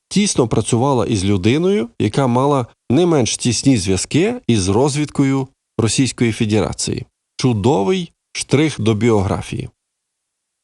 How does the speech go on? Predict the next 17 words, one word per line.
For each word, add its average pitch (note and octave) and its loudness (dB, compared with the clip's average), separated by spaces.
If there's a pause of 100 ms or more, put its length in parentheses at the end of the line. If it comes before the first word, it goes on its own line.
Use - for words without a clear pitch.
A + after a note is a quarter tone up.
(500)
В G#2 2
підсумку, F#3+ 0
замість C3+ 0
реформ C3 0 (100)
і D#3 4
неупереджених A#2 0
людей G#2+ 0 (160)
в G#2+ 2
Рахунковій G2+ 0
палаті, E3 0 (220)
наш C#3+ 2
зелений A#2 0
цирк - 0
за C3 0
командою A#2 0
з - -10
опу D3 0